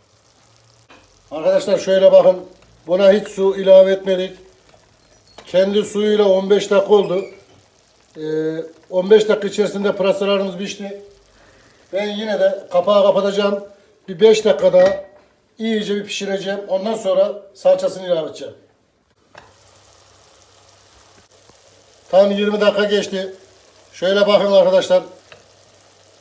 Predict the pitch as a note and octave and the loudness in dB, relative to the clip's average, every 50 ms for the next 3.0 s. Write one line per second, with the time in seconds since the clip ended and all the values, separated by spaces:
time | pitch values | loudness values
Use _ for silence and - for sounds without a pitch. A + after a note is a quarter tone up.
0 | _ _ _ _ _ _ _ - - - - F#3+ G#3 G#3 G#3 - G#3+ G#3+ G#3+ G#3 | _ _ _ _ _ _ _ -20 -16 -6 -2 0 2 2 2 2 2 2 4 4
1 | G3 F3 F#3+ G3 G3+ G#3 G3+ G3 G3 F#3 G3 F#3+ F#3+ G3 G3+ G3+ - - G3 - | 4 4 4 4 4 2 0 -2 -4 -2 -2 -2 0 0 -2 -2 -4 -6 -8 -6
2 | - G#3 G3+ F#3+ F#3+ G3 G3 G3 G3 G3 - G3+ G3 G3 F#3+ F#3+ G3 G3 G3 F#3+ | -4 -4 0 2 4 4 4 2 -2 -4 -4 -4 -4 -4 -4 -4 -2 -2 0 -2